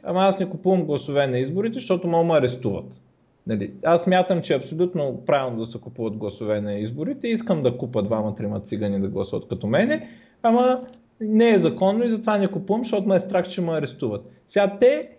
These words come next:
не, не били съгласни с закона и затова го нарушавали. Верно, не беше много очевидно, но много пъти им се намекна и съответно, когато, а, един път ти го свалят сайта там, че закона така,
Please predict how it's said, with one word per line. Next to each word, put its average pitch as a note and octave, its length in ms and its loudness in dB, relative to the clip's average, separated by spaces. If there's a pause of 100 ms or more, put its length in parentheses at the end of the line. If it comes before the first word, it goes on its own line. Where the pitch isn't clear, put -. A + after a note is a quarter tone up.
(380)
не, G#3 220 -2
не G3+ 160 0
били A3 280 0
съгласни F#3+ 560 2
с D#3 140 -8
закона A3+ 600 -4
и C#4 140 -6
затова A3 640 0
го G3+ 360 -2
нарушавали. D#3+ 720 2 (260)
Верно, A3+ 420 2 (360)
не F3 160 2
беше G3+ 340 2
много E3 260 2
очевидно, E3 580 -4
но D#4 120 -8 (360)
много A3+ 240 4
пъти G#3 220 2
им F#3+ 120 4
се - 120 -6
намекна D3 560 0
и G3 380 -4 (320)
съответно, G3+ 640 0
когато, F3+ 600 2 (240)
а, D3 280 6
един D3+ 380 2
път D3+ 200 0
ти - 80 -6
го B2+ 120 -2
свалят B2+ 460 2
сайта B2+ 380 2
там, A#2 340 -2
че G#2+ 380 -2
закона A2+ 580 -2
така, G#2+ 280 -4